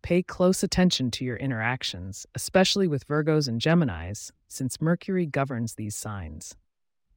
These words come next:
There is an opportunity for emotional growth and healing in conversations with these individuals.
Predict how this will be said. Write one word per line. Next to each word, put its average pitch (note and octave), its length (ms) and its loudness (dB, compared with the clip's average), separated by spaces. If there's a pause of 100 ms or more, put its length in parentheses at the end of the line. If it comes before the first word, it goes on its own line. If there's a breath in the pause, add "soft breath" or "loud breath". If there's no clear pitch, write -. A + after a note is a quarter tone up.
(140)
There D#3 160 2
is G3 160 6
an A#3+ 80 6
opportunity E3+ 680 2
for C3+ 200 -6
emotional C#3 600 2
growth C#3 440 0
and A#2 140 -6
healing A#2 460 -4
in G#2+ 140 -6
conversations A#2+ 920 -2
with G#2 120 -10
these A#2 180 -6
individuals. G#2+ 840 -8